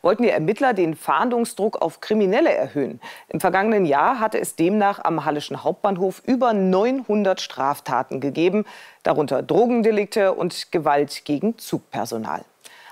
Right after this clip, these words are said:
Auch im Norden Sachsen-Anhalts war heute die Polizei unterwegs. Dazu mehr in den Nachrichten mit Norma Düsekow.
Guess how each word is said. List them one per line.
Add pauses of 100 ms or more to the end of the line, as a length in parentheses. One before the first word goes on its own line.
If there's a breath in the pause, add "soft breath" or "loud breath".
Auch
im
Norden
Sachsen-Anhalts
war
heute
die
Polizei
unterwegs.
Dazu
mehr
in
den
Nachrichten
mit
Norma
Düsekow.